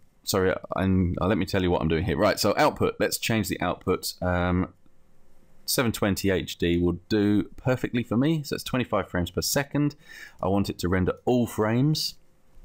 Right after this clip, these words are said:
Um, the width, and that's all fine, that's all fine.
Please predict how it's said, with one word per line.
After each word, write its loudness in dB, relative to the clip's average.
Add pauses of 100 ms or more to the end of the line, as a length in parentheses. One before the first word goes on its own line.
(520)
Um, 0
the 2
width, 0
and 2
that's -2
all 0
fine, 0
that's -2
all 0
fine. -2